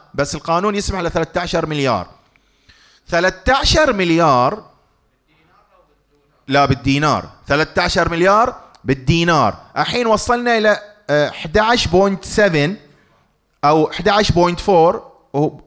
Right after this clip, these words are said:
ال-، الحقيقي احداعش بوينت سفن واقف، واقف لأن عندنا دخلت مبالغ من المارشال. بونصر هاي عادي نتكلم فيها الأمور، ها؟ <laughs> أوكي.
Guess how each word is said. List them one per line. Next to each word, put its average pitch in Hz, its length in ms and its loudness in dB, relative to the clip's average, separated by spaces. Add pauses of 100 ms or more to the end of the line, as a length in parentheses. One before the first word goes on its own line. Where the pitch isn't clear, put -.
(140)
ال-، 139 160 -10
الحقيقي 160 760 -4 (140)
احداعش 196 320 0
بوينت 185 220 0
سفن 214 280 2
واقف، 196 560 2 (500)
واقف 185 380 -2
لأن 165 260 -10
عندنا 180 460 -8 (180)
دخلت 160 420 -6
مبالغ 143 400 -6
من 123 120 -10
المارشال. 120 640 -4 (580)
بونصر 139 400 -4
هاي 135 60 0
عادي 120 240 -2
نتكلم 104 340 -8
فيها 92 160 -12
الأمور، 82 300 -16
ها؟ 120 120 -18 (360)
<laughs> 131 160 -6
أوكي. 120 420 -10